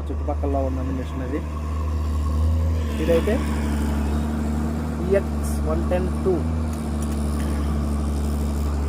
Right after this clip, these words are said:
ఇదేనండి స్టాక్. స్టాక్ చూపిస్తానన్నాగా,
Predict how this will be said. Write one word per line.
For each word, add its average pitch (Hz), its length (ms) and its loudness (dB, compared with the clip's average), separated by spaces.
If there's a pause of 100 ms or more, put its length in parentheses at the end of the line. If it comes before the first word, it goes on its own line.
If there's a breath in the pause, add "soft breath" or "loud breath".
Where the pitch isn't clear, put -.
(120)
ఇదేనండి 160 480 2
స్టాక్. 156 300 2 (1500)
స్టాక్ 151 340 -4
చూపిస్తానన్నాగా, 147 680 -4